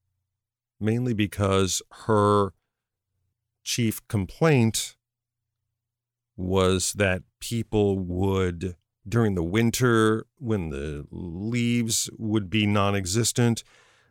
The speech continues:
that people would be looking out their window and looking at us in our kitchen. We have a sliding glass door that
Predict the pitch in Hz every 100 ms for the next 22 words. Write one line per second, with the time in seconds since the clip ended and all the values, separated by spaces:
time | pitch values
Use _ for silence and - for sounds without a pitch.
0 | - 80 - 131 - 110 107 92 107 101
1 | 104 113 101 101 92 82 101 110 98 98
2 | 98 90 78 90 110 113 98 87 92 -
3 | 98 82 78 76 73 _ _ _ _ _
4 | _ _ _ _ - 120 107 110 101 104
5 | - 95 92 - - - 95 92 95 95
6 | 92 92 90 - 90 90 87 87 85 85
7 | 78